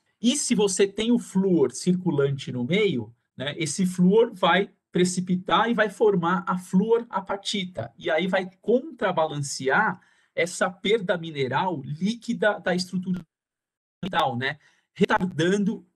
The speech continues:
o desenvolvimento aí dessas lesões de cárie, né? Então, essa, esse talvez seja o principal aí mecanismo aí de ação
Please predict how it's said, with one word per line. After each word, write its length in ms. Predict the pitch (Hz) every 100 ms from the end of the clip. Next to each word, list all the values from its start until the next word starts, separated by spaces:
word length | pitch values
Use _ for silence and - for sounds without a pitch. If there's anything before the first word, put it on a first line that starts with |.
| -
o 80 | 120
desenvolvimento 960 | 180 185 180 175 170 180 147 151 143
aí 160 | 147 139
dessas 580 | 143 - 143 - - -
lesões 380 | 139 139 139 143
de 100 | 147
cárie, 380 | 147 135 110
né? 120 | 113 117
Então, 380 | 120 135 139 _ _ _ _ _
essa, 400 | 139 165 - -
esse 300 | 156 185 180
talvez 400 | 180 156 139 165
seja 320 | - 165 170
o 100 | 156
principal 640 | - 151 143 143 - 156 156
aí 140 | 156
mecanismo 800 | 143 147 156 139 143 190 175 139
aí 160 | 135 123
de 120 | 131
ação 480 | 131 - 185 196